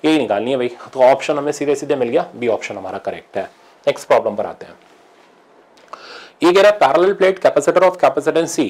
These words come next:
is connected to a battery and is charged to a potential difference V। Another capacitor of two C is similarly charged to potential difference two V। तो कहानी इतनी सी है, ये सी का है, इसको वी से चार्ज किया,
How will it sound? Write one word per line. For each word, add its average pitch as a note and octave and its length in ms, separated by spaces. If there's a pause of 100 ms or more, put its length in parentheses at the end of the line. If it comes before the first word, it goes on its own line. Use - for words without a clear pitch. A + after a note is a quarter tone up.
(220)
is D3+ 160
connected D3 400
to F3+ 100
a F3 60
battery B2 340 (240)
and D#3 220
is F3 120
charged C#3 280
to E3 100
a E3+ 60
potential C#3 420
difference D3 320
V। A#2 80 (560)
Another D#3 300
capacitor F3 500
of F3 120
two E3 140
C F#3+ 220 (180)
is C3+ 160
similarly C#3 440
charged C#3 260
to D3+ 80
potential C#3 400
difference C3+ 280
two C3+ 180
V। B2+ 120 (460)
तो - 60
कहानी C3+ 440 (340)
इतनी C#3+ 260
सी E3+ 160
है, - 220
ये C3+ 100
सी C#3+ 220
का E3 120
है, D#3+ 60
इसको C#3+ 200
वी A#2 160
से C#3+ 100
चार्ज C#3 280
किया, D3+ 260